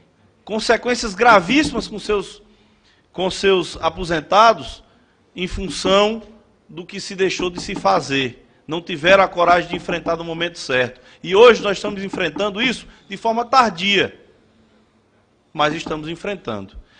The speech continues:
Então, a reforma tem o meu apoio. Vou trabalhar pra melhorar esses números e defendo, já coloquei a minha situação ao relator.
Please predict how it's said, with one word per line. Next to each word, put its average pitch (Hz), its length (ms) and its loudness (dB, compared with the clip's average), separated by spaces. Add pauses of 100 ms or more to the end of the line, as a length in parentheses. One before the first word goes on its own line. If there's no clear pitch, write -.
(120)
Então, 160 540 2 (460)
a 139 60 -8
reforma 196 460 4
tem 247 200 -2
o 247 80 -2
meu 214 180 6
apoio. 180 540 2 (500)
Vou 170 160 -6
trabalhar 190 580 4
pra 180 160 -2
melhorar 185 840 6
esses 156 340 -12
números 180 360 -10
e 170 60 -16
defendo, 180 440 -4
já 170 140 0
coloquei 180 340 -4
a 175 60 0
minha 175 140 -6
situação 165 380 -6
ao 151 60 -4
relator. 156 540 -2